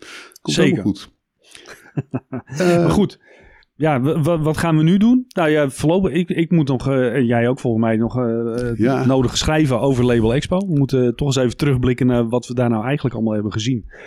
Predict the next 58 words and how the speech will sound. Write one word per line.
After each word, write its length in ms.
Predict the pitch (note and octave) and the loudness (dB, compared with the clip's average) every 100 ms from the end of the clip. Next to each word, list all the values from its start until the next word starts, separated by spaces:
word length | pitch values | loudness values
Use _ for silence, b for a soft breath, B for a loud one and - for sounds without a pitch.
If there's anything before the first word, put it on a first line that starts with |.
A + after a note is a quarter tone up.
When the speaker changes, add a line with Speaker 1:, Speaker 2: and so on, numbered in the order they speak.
| B B B B B | B B B B B
Speaker 2:
En, 260 | - A2+ | -2 0
eh, 320 | A2 G#2 G#2 G#2 | 2 2 2 0
dat, 160 | G#2+ A2 | 0 -4
dat 240 | A2+ A#2 | -4 -4
is 80 | G#2+ | -2
een 60 | A#2+ | 0
beetje 240 | A2+ G#2+ | 0 0
logisch, 420 | G#2+ G#2 A2+ - | 0 -2 -4 -4
eh, 60 | A2+ | -4
samenvatten 540 | G#2+ C3+ D3 C3+ C3 B2 | -4 -2 -2 -2 -6 -6
voor 100 | B2+ | -4
de 80 | A#2 | -2
lezers. 440 | A2+ A2 A#2+ - - | -2 -4 -10 -18 -6
Speaker 1:
Ja, 220 | - - | -6 -6
dat 220 | - A#2 | -10 -12
gaan 120 | - A2+ | -6 -4
we 60 | |
zeker 220 | G#2+ B2+ | -2 -2
doen. 100 | D#3 | -2
Speaker 2:
Dus, 160 | G#2+ G2 | -2 -2
eh, 160 | A#2 G#2+ | -2 0
daar, 180 | B2 | -2
daar 140 | A#2 A#2 | -2 -2
ga 120 | C#3+ | -2
ik 80 | B2+ | -4
de 80 | - | -4
komende 340 | C3 C3 B2 | 0 2 2
week, 260 | B2+ D3 - | 0 0 0
eh, 200 | A2 G#2 | 0 2
denk 180 | G#2 F#2+ | 0 -2
ik 100 | G2 | -4
maar 120 | G2 | -2
eens 80 | F#2+ | -2
Speaker 1:
Ja, 40 | |
Speaker 2:
druk 180 | G2+ G#2 | -2 -2
mee 120 | G2+ | -2
aan 60 | F#2 | -2
de 60 | F2+ | -4
Speaker 1:
en 40 | |
Speaker 2:
gang. 100 | - G2 | -4 -6
Speaker 1:
ik 100 | - | -4
ga 140 | F#3+ | -2
binnenkort, 520 | E3 E3 D3+ F3+ F3 | 0 0 0 -2 -2
eh, 80 | E3+ | -2
weet 160 | E3 F3 | -2 -2
je 60 | |
wat 100 | G3 | -4
ik 60 | F#3+ | -4
ga 100 | C3+ | -2
doen? 200 | D#3+ A3+ | -2 0
Ik 100 | D#3 | -4
ga, 220 | - D3 C#3 | -6 -4 -2
ik 140 | D#3 | -4
ga 120 | - | 0
Speaker 2:
Nou? 120 | C#3+ | 2
Speaker 1:
lunchen 260 | E3+ D3+ C#3+ | 2 0 -2
met 120 | A2+ | 0
Henk. 340 | A2+ G#3 - | 0 -2 -4